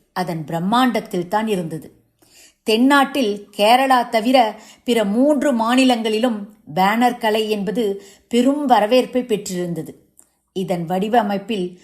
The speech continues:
ஓவியர்கள் பல புதுமைகளை புகுத்தினர். நான்கு விளிம்புகளுக்கு வெளியே முப்பரிமாண தோற்றத்தில் நீண்டு நிற்கும் உடலின் மேல் பாகங்கள்,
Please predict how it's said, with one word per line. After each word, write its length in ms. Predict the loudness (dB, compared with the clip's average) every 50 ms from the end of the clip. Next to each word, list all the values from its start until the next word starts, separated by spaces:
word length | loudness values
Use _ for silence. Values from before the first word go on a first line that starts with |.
| _ _ _
ஓவியர்கள் 640 | 0 4 4 4 4 4 2 2 0 -2 -6 -8 -8 -6
பல 340 | -2 -2 2 2 2 0 0
புதுமைகளை 600 | -4 -4 -2 0 2 2 2 2 0 0 -2 -2
புகுத்தினர். 560 | -4 -6 -8 -10 -8 -8 -6 -6 -6 -8 -10 -14 _ _ _ _ _ _ _ -20 _ _ _ -2
நான்கு 440 | 0 2 2 4 2 2 2 0 0
விளிம்புகளுக்கு 760 | 0 2 2 2 2 0 2 2 4 2 2 0 -2 -2 -2 0
வெளியே 400 | 2 0 0 0 0 2 2 0 0 -4 -12 _ -8
முப்பரிமாண 640 | -8 -8 -6 2 4 4 4 4 0 0 -2 -2 -4 -6 -6
தோற்றத்தில் 640 | -6 -6 -6 -6 -6 -8 -8 -6 -6 -6 -6 -6 -8 -14 -20 -20 -20 -16 _
நீண்டு 540 | -4 0 2 4 4 4 2 2 0 2 4
நிற்கும் 420 | 4 4 4 2 0 -4 -4 -2 -2
உடலின் 380 | 0 0 2 0 0 0 -2 -2
மேல் 280 | -2 0 0 0 0 0
பாகங்கள், 580 | 0 0 0 0 0 -2 -4 -2 -2 -2 -2